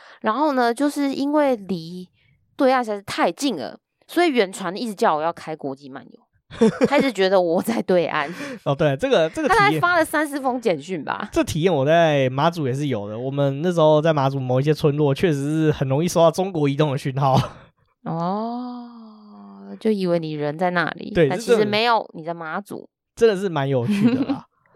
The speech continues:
Speaker 2: 其实我们这一集其实也讲了蛮多的东西，都是，但我们只主要 focus 在就是金门的在地文化的部分啦。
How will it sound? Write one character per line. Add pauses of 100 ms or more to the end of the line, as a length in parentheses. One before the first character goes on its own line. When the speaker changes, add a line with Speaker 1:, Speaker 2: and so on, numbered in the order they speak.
(200)
Speaker 2:
其
实
我
们
这
一
集
其
实
也
讲
了
蛮
多
的
东
西，
都
是，
但
我
们
只
主
要
focus
在
就
是
金
门
的
在
地
文
化
的
部
分
啦。